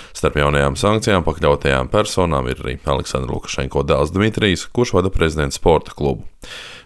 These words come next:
Sankcijas ieviestas arī pret tādiem uzņēmumiem kā Baltkrievijas Kālī kompānija, Grodno Azot,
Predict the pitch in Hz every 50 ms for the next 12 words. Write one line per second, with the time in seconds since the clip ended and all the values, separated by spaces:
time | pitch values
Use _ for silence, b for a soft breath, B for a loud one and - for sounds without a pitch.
0 | B - 120 131 160 160 - 147 131 123 139 135 127 117 98 - - 85 76 76
1 | 73 69 - - 73 73 - - - - 80 78 71 71 69 69 80 76 76 76
2 | 69 65 67 65 64 - - - 64 60 - 64 65 - - - 64 58 57 57
3 | - - - 101 110 117 113 104 90 - - 90 90 90 92 87 80 73 69 67
4 | 64 65 73 71 69 67 67 - 69 67 65 69 69 73 101 110 120 113 - -